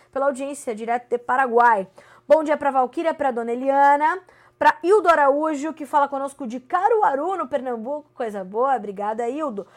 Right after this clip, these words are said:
Bom dia pro Jonathan Freitas, de Rio Brilhante, Mato Grosso do Sul, pro Rui Takaki. Bom dia a todos e um final de semana abençoado pra todos no Paraná, obrigada. E eu quero também chamar a atenção aqui pro comentário.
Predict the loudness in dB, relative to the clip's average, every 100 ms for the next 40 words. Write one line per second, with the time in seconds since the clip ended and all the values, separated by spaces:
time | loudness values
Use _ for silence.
0 | -20 -2 0 2 0 -2 -6 -6 -6 -6
1 | -4 -4 -6 -8 -8 -8 -10 -12 -14 -14
2 | -14 -14 -12 -12 -10 -10 -10 -10 -6 -4
3 | -4 -4 0 -2 -2 _ _ _ -6 -2
4 | 0 0 0 -2 -4 -10 -6 -2 -2 -4
5 | -6 -2 -2 0 -2 -6 -2 2 4 2
6 | -2 -8 -10 0 2 2 0 -10 -4 -2
7 | -2 -2 -4 -4 -8 -8 -4 -2 -4 -10
8 | _ _ _ _ -2 0 0 0 0 -2
9 | -2 -4 -6 -6 -4 -4 -6 -8 -8 -8
10 | -10 -10 -10 -8 -8 -6 -6 -8 -10 -2
11 | 2 2 0 0 0 -2